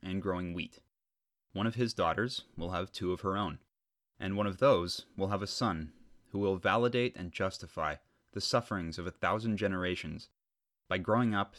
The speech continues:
to pursue mankind's most noble endeavor, podcasting. This man, of course, was not actually a composite character, nor was he named Mikhail Melnik.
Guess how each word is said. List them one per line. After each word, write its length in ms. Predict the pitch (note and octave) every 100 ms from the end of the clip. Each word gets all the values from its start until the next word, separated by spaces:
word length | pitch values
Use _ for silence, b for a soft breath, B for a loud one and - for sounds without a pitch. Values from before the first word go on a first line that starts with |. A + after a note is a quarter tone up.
| -
to 120 | F#2
pursue 540 | F#2 F2 - F#2 F2+ F2
mankind's 540 | F2+ E2+ F#2 F2 E2
most 240 | F#2+ F#2
noble 280 | G#2 G2+ F#2+
endeavor, 460 | F2 D#2+ D#2 - - _ _ _ _ _ _ _ _ _ _ -
podcasting. 600 | F3+ - - - - - _ _ _ _ _ _ _ _ _ _ _ _ _
This 180 | - -
man, 280 | D#3 D3+ C#3
of 120 | -
course, 400 | B2+ A#2 A2 -
was 220 | G2 F2+
not 160 | G#2 G2+
actually 300 | F#2+ - F#2+
a 40 |
composite 500 | - B2 A#2 - F#2
character, 520 | - F#2 - F#2+ F2+ D#2+
nor 380 | F#2 F2+ F2 E2
was 180 | E2+
he 100 | F2
named 360 | E2+ E2 E2 D#2
Mikhail 360 | F2 - E2 D#2+
Melnik. 460 | F2+ E2 E2 -